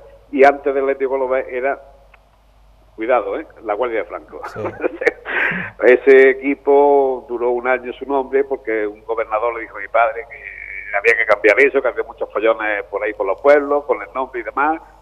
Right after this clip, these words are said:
Speaker 1: lógico, entonces se le puso, mi padre le puso Atlético Cordobés de la Guardia de Franco, ¿no? Eh, después de Atlético Cordobés de Franco, de Guardia de Franco, el Córdoba se interesó.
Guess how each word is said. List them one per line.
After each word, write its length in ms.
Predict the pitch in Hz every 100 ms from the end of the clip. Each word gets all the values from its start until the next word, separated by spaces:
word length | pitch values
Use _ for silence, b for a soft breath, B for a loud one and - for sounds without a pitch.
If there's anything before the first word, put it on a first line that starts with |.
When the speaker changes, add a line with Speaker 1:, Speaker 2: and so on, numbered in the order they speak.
| -
Speaker 1:
lógico, 500 | 123 139 131 160 - B - -
entonces 160 | - 135
se 60 | 131
le 80 | 110
puso, 680 | 131 - 151 147 - - -
mi 80 | 92
padre 160 | 117
le 60 | 120
puso 220 | 127 -
Atlético 380 | 123 110 123 117
Cordobés 340 | 113 110 120
de 80 | 120
la 60 | 92
Guardia 240 | 95 82
de 60 | 85
Franco, 340 | 82 80 85
¿no? 120 | 110 - b b b b b -
Eh, 600 | 101 98 95 92 90 90 - -
después 260 | 98 113
de 60 | 113
Atlético 240 | 117 120
Cordobés 340 | 113 120 120 120
de 60 |
Franco, 500 | 117 127 123 147 147 117
de 80 |
Guardia 220 | 113 123 120
de 60 |
Franco, 360 | 113 131 139 135
el 180 | 117 107
Córdoba 280 | - 120 120
se 60 | 120
interesó. 680 | 120 123 - 160 165 -